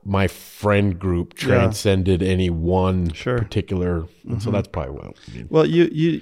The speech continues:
Speaker 2: you put people at ease. That's one of the reasons, you know, this is a newer podcast.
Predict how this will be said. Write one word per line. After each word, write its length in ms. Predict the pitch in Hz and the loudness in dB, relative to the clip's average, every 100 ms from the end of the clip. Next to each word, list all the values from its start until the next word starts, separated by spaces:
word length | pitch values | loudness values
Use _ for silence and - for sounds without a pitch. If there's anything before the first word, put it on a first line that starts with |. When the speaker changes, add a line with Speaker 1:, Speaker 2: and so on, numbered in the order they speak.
| - | -6
Speaker 2:
you 120 | 139 135 | -2 0
put 260 | - - | 2 2
people 260 | 180 160 131 | 2 4 4
at 80 | 123 | 4
ease. 180 | 123 120 | 4 4
That's 220 | 143 - | 2 2
one 120 | 135 | 2
of 40 | 123 | 2
the 100 | 120 | 2
reasons, 600 | 120 117 113 110 - - | 0 0 -2 -4 -10 -6
you 80 | 131 | -2
know, 240 | 117 117 - | -2 -2 -4
this 240 | 143 143 | -2 -2
is 120 | 113 | -2
a 40 | 117 | 0
newer 200 | 120 113 | -2 -2
podcast. 720 | - 139 - 143 131 131 | 0 0 2 2 2 0